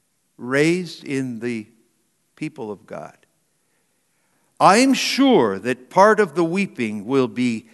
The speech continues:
eternal regret. Because they knew the truth.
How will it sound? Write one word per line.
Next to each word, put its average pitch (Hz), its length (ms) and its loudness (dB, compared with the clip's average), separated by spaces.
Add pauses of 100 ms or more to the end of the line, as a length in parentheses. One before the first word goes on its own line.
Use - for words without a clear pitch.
(320)
eternal 214 1000 2 (240)
regret. 139 880 2 (3000)
Because 175 540 4
they 175 220 6
knew 262 360 10
the 320 120 6
truth. 294 840 4